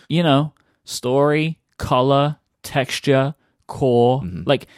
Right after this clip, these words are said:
Speaker 1: they're the ex-, that's the exact same things that the field notes have, right? Like,
Speaker 2: Yeah, that's fair.
Speaker 1: story, color, texture, paper.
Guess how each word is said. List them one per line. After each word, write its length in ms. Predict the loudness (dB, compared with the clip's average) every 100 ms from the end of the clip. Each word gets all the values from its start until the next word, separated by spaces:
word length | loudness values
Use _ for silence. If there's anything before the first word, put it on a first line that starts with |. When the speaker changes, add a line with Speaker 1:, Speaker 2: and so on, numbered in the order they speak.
| -6 0
Speaker 1:
they're 180 | 2
the 180 | 2 0
ex-, 140 | -2 -2
that's 220 | -2 -2
the 160 | -4
exact 440 | -4 0 0 -2 -6
same 340 | -2 0 0
things 460 | -2 0 0 -2 -4
that 160 | -6
the 60 | -6
field 280 | -2 0 0
notes 280 | -4 -6 -8
have, 240 | -8 -4
right? 280 | -2 -2 -6 _ _ _ _ -8
Like, 80 | -2
Speaker 2:
Yeah, 60 | 0
that's 120 | 0
fair. 80 | 4
Speaker 1:
story, 480 | 6 6 4 0 -6 -10
color, 600 | -2 0 2 2 0 -4 _ -8
texture, 600 | -2 -2 -2 -4 -4 -6 _ -4
paper. 460 | -2 -2 -6 -10